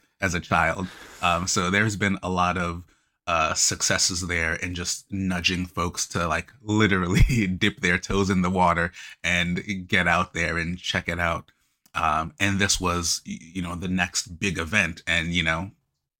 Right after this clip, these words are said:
it helps that I live here. So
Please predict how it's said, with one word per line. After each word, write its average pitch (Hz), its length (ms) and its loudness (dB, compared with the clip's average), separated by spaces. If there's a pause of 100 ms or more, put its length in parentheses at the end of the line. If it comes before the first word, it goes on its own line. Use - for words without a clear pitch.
(460)
it 98 260 2
helps - 380 0
that 92 140 -4
I 85 120 2
live 98 260 0
here. 90 340 -2 (480)
So 82 520 -2